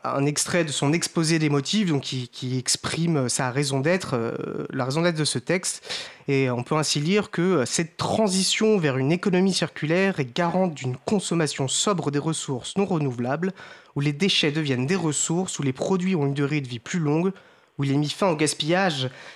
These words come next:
et où cent pour cent des plastiques sont recyclés. » Donc on voit quand même une, une ambition, euh, très forte. Euh, on va voir si le texte en donne les moyens.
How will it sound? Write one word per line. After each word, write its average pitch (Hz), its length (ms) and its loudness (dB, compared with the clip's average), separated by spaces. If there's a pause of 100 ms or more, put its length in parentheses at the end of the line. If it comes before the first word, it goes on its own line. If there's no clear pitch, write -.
(140)
et 139 140 2
où 180 260 0
cent 202 220 0
pour - 160 -6
cent 190 120 2
des 139 100 2
plastiques 139 360 -2
sont 139 140 0
recyclés. » 135 480 -4
Donc 101 160 -10
on 113 60 -6
voit 131 120 -2
quand 131 140 -2
même 131 80 0
une, 127 400 -2
une 123 420 -4
ambition, 147 640 0
euh, 107 60 -2
très - 180 -2
forte. - 420 -4 (480)
Euh, 113 280 -2
on 110 140 -2
va 113 100 0
voir 139 200 -2
si - 160 -2
le 117 140 -2
texte 143 300 -4
en - 20 0
donne 127 180 2
les 131 80 2
moyens. 139 440 2